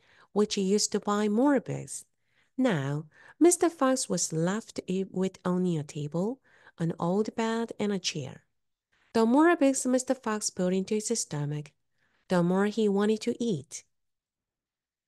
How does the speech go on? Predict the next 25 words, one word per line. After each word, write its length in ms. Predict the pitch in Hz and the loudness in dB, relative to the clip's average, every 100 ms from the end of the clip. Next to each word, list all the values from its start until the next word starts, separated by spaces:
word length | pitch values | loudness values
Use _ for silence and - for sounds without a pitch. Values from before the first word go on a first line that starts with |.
| _ _ | _ _
더 200 | - 208 | -6 -2
자연스럽게 960 | 262 247 247 247 - 196 - 156 170 196 _ _ 160 | 0 2 0 -2 -6 -8 -6 -6 -6 -10 _ _ -18
이제 280 | - 147 147 | -10 -10 -8
거의 240 | 170 170 | -4 -4
기억이 480 | 175 - 226 277 294 | -4 0 2 4 4
될 140 | 247 | 2
수 180 | 208 - | 0 -2
있을 320 | 160 156 170 | -6 -4 -6
정도로, 640 | - 139 143 143 185 165 147 - - - _ | -6 -6 -6 -4 -2 -4 -6 -16 -20 -20 _
어, 220 | 151 139 143 - _ _ _ | -18 -14 -16 -18 _ _ _
따라 260 | - 185 190 - | -8 -6 -4 -4
읽어보도록 640 | 160 160 151 151 156 - | -2 -2 -4 -6 -10 -8
하겠습니다. 680 | 185 196 - 127 131 139 220 - _ _ _ - - | -8 -8 -10 -12 -10 -8 -8 -10 _ _ _ -20 -4
Mister 380 | 226 302 - 330 | 2 2 4 0
Fox 460 | - 285 285 - | 4 2 2 0
needed 360 | 233 240 240 240 | 2 2 2 0
to 160 | - 240 | -2 -4
eat 340 | 247 233 165 - - | 0 -2 -2 -8 -8
at 180 | 196 202 | -6 -2
least 460 | 208 240 240 - 240 | 2 2 2 -2 -2
three 260 | 240 247 277 | 0 2 2
meals 340 | 202 165 165 | 0 0 -2
a 60 | 180 | -4
day, 360 | 202 180 147 151 _ _ _ _ - | -2 -4 -6 -12 _ _ _ _ -4
but 320 | 226 180 175 | 0 0 -2